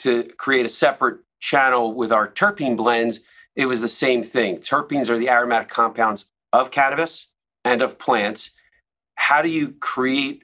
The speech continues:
uh, a powder that encapsulates those volatile compounds so that when they hit the water, you get this explosion of aroma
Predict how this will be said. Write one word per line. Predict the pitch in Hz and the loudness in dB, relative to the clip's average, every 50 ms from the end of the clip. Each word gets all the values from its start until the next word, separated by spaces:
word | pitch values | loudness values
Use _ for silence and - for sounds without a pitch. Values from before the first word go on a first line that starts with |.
| _ _ _ _ _ _ _ | _ _ _ _ _ _ _
uh, | - 117 107 107 104 - | 0 2 2 2 0 -2
a | 107 - | -6 -6
powder | - - - 151 147 147 127 117 117 113 | -4 0 2 2 2 4 2 0 -2 -2
that | 104 107 113 110 107 - - _ | 0 0 0 0 0 -4 -4 _
encapsulates | 127 110 107 - - 139 143 139 - - 131 110 110 107 104 104 - - - - - _ _ _ _ _ _ _ _ _ | -2 -2 -2 2 2 2 2 2 0 -4 -4 -2 -2 -2 -4 -4 -6 -8 -8 -10 -12 _ _ _ _ _ _ _ _ _
those | - 110 104 127 127 127 131 135 123 107 - | -14 -2 2 2 2 2 2 -2 -4 -4 -8
volatile | - - - 104 117 120 127 131 135 123 - | -12 -14 0 2 4 4 4 2 0 -2 -4
compounds | - 131 131 135 131 - 113 107 104 101 101 95 - - | 0 2 2 2 2 0 -2 0 0 0 -2 -4 -6 -6
so | 117 | -2
that | 107 107 110 107 | 0 0 0 0
when | 120 113 113 | 0 -2 0
they | 107 107 104 104 - - _ - _ _ _ _ _ _ | 0 -2 -2 -4 -6 -10 _ -20 _ _ _ _ _ _
hit | - 175 180 180 | 0 0 2 0
the | 147 | -2
water, | 131 135 151 151 147 143 127 123 117 117 | 0 2 2 4 4 4 2 0 0 -2
you | 120 127 113 110 | -2 -4 -4 -2
get | 113 127 117 - | 0 -2 -2 -2
this | 113 - - | -6 -8 -10
explosion | 123 - - - - - 135 135 139 123 131 127 | -10 -10 -12 -12 -6 -2 0 0 0 0 0 0
of | 120 104 | 2 2
aroma | 113 107 110 120 135 147 131 113 104 101 98 | 2 2 2 2 2 2 0 0 0 -2 -4